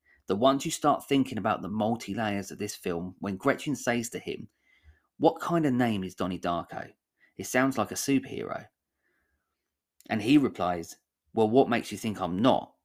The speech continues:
is one of those lines that every time you watch it, after it, it sort of makes you think more and more about it. So now we're back with the shrink, and she wants to hypnotise Donnie,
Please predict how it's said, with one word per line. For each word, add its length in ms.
is 140
one 180
of 80
those 240
lines 360
that 120
every 160
time 240
you 100
watch 340
it, 320
after 460
it, 160
it 80
sort 220
of 60
makes 280
you 60
think 240
more 320
and 80
more 240
about 340
it. 140
So 160
now 260
we're 160
back 280
with 160
the 80
shrink, 440
and 140
she 140
wants 180
to 60
hypnotise 580
Donnie, 440